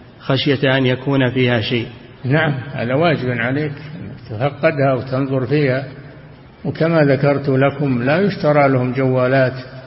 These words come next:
Speaker 2: فيها أكثر من الاستخدام المكالمة، يجي فيها عروض وبلاوي وشين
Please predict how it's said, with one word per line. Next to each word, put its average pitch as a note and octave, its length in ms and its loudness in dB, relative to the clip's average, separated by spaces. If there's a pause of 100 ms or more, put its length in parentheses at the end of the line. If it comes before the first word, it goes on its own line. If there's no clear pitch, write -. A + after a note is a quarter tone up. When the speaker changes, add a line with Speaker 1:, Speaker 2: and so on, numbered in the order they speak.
(800)
Speaker 2:
فيها C#3 560 2
أكثر C3+ 360 -2
من C3 420 0 (340)
الاستخدام C3+ 760 0
المكالمة، B2+ 720 0 (680)
يجي C3 320 0
فيها B2 520 2
عروض C3 500 0
وبلاوي B2+ 800 2
وشين A#2 600 -4